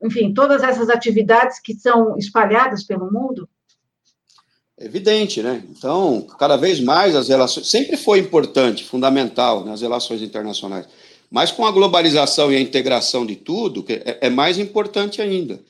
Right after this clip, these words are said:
Speaker 2: Então, eu falei aqui que nós conversamos com o governo da Venezuela, né, sobre a questão do oxigênio em Manaus, mas nós nos reunimos com o movimento sindical chinês também pra falar da vinda dos insumos aqui. O governo chinês não pode confundir o Bolsonaro com o povo brasileiro e tal,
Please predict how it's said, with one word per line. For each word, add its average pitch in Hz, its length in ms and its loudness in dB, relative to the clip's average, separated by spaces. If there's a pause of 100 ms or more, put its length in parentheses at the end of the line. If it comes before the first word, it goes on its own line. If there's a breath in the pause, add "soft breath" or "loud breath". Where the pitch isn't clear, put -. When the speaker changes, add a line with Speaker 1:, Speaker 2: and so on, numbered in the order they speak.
(420)
Speaker 2:
Então, 170 160 0
eu 190 80 4
falei 190 240 2
aqui 180 140 0
que 180 80 -2
nós 180 160 2
conversamos 165 420 0
com 151 60 -12
o 147 40 -10
governo 139 360 2
da 127 100 2
Venezuela, 117 800 0
né, 113 100 -2
sobre 127 360 -2
a 107 80 -2
questão 123 280 -8
do 117 80 -4
oxigênio 113 540 -4
em - 20 -6
Manaus, 120 520 -2 (340 soft breath)
mas 127 100 -4
nós 156 140 2
nos 185 140 -2
reunimos 202 420 2
com 208 80 -6
o - 40 -4
movimento 190 260 -2
sindical 196 280 -2
chinês 175 460 0
também 143 380 -2
pra 151 160 -6
falar 156 260 2
da 160 140 0
vinda 170 200 -4
dos 170 200 -6
insumos 175 480 -4
aqui. 147 320 -6 (340 soft breath)
O 127 60 -6
governo 151 180 2
chinês 165 320 0
não 185 80 -2
pode 175 220 2
confundir 156 420 -2
o - 20 0
Bolsonaro 143 500 2
com 139 100 -10
o - 20 -12
povo 151 260 -2
brasileiro 131 600 2
e 127 40 -4
tal, 143 400 -4